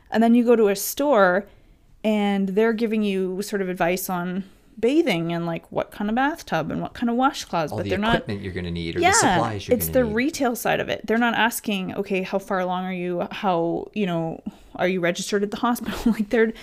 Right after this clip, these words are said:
Speaker 1: they're talking about the stuff that's the gear and the experiential stuff and the retail and the consumption, and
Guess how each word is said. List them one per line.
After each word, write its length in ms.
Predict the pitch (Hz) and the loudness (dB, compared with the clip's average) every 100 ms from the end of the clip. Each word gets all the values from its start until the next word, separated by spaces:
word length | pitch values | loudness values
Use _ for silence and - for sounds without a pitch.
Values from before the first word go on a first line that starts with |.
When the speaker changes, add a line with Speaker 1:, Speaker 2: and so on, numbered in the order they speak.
| - - | -16 0
Speaker 1:
they're 120 | 247 | 2
talking 320 | 247 254 254 | 4 2 4
about 200 | 254 220 | 4 4
the 80 | 202 | 2
stuff 320 | 202 190 185 - | 0 0 -2 -4
that's 220 | 165 - | -6 -6
the 100 | 175 | -6
gear 480 | 214 233 240 220 220 - - _ | -2 2 4 4 0 -16 -20 _
and 300 | 196 170 165 170 | -4 -2 -2 -2
the 180 | 165 | -4
experiential 720 | 151 - 214 180 175 196 - 208 | -4 -4 -2 0 0 -2 -2 -2
stuff 540 | - 202 180 - - | 0 2 2 0 -8
and 160 | 180 175 | -6 -6
the 80 | 156 | -4
retail 500 | 190 208 226 196 175 | -4 -2 0 2 0
and 80 | |
the 80 | 156 | -4
consumption, 600 | - 175 196 202 - 202 | -6 -2 0 0 -2 -2
and 220 | 180 156 | -2 -4